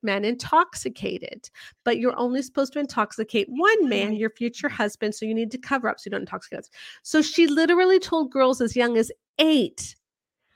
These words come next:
Speaker 1: that the sight of their belly causes an adult man to be out of control.
Speaker 2: Good grief.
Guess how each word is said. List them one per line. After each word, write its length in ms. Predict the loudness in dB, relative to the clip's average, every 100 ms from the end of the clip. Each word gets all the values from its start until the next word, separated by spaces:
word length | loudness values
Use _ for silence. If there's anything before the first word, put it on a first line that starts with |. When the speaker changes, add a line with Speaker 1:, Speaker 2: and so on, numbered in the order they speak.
| _ 4
Speaker 1:
that 180 | 4
the 100 | 4
sight 320 | 2 4 4 2
of 160 | 2
their 180 | 0 0 _ 2
belly 580 | 4 6 6 4 2 -2
causes 400 | 4 4 4 -2
an 160 | -2 4
adult 440 | 6 6 4 0 -2
man 600 | 0 2 2 2 0 -2
to 100 | -4
be 180 | -4 0
out 160 | 0
of 120 | -2 -8
control. 440 | -14 -12 -16 _ _ _ _
Speaker 2:
Good 220 | -10 -8
grief. 500 | -10 -10 -10 -14 -20